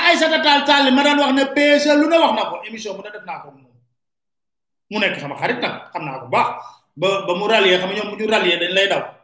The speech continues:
Bu leen dàqee nag, comme am, <laughs> am na ñu seet fi mu nekk nii, ñu jéem a nekk ay xarit di la jéem a envoyé message. Cooki leen, cooki leen, sama yoon lewu ci.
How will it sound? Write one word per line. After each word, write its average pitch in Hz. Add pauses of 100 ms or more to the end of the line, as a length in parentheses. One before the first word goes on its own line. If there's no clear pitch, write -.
(760)
Bu 190
leen 277
dàqee 302
nag, 214 (600)
comme 240
am, 262 (160)
<laughs> -
am 254
na 254
ñu 233
seet 240
fi 220
mu 214
nekk 190
nii, 185 (180)
ñu 220
jéem 226
a 202
nekk 202
ay 185
xarit 175
di 180
la 196
jéem 190
a 170
envoyé 156
message. -
Cooki 240
leen, 233 (320)
cooki 233
leen, 214
sama 190
yoon 226
lewu 156
ci. -